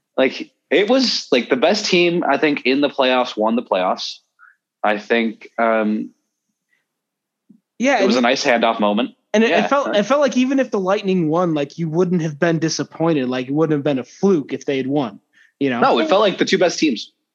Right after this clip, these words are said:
Speaker 2: Yeah, absolutely. It felt like the two best teams in the league. Like, sometimes you get the, uh, either the Western or Eastern Conference Final. Like in twenty fourteen when the Kings beat the Hawks, n-, nobody ex-,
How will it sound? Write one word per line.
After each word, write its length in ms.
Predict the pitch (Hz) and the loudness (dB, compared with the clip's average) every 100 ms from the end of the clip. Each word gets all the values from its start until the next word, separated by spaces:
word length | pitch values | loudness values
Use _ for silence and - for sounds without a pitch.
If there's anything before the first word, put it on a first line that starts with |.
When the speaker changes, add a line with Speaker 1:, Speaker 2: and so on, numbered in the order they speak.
| _ | _
Speaker 2:
Yeah, 220 | 202 233 - - | -2 -2 -4 -6
absolutely. 560 | 175 180 202 185 123 107 _ _ _ - - _ _ _ _ _ _ _ | -4 0 0 2 -2 -8 _ _ _ -20 -20 _ _ _ _ _ _ _
It 100 | 180 | 0
felt 160 | 196 254 | 2 2
like 120 | 233 | 2
the 80 | 233 | 0
two 160 | 214 226 | 0 2
best 240 | 220 214 | 2 0
teams 240 | 226 202 | 0 2
in 80 | 185 | 2
the 80 | 156 | -2
league. 340 | 147 180 139 | 0 0 -2
Like, 260 | 127 135 - - | -4 -6 -8 -20
sometimes 500 | - 220 220 214 208 | -2 -2 2 2 2
you 80 | 175 | 0
get 280 | 165 180 175 | 0 -2 0
the, 240 | 175 156 | -2 0
uh, 260 | 147 135 131 - _ _ _ _ _ | -2 -2 -6 -10 _ _ _ _ _
either 220 | 185 175 | 0 2
the 120 | 170 | 0
Western 420 | 156 185 180 185 | 0 0 0 0
or 80 | 170 | 0
Eastern 260 | 180 170 165 | 0 -2 -4
Conference 360 | 165 156 151 | -2 -4 -6
Final. 320 | - 160 156 143 | -4 -2 0 0
Like 240 | 151 147 | -2 -2
in 100 | 202 | -4
twenty 300 | 180 269 262 | 0 2 2
fourteen 540 | 226 220 196 - 196 160 | 2 0 -2 -2 0 0
when 240 | 151 139 - - _ | 0 -2 -6 -20 _
the 60 | |
Kings 280 | 170 220 202 | 0 2 2
beat 140 | 160 185 | 2 0
the 80 | |
Hawks, 460 | 151 170 156 - - _ _ _ _ - | 0 0 0 -6 -14 _ _ _ _ -4
n-, 180 | 202 208 | -4 2
nobody 500 | 196 254 254 247 214 | 4 4 2 2 0
ex-, 180 | 160 | -2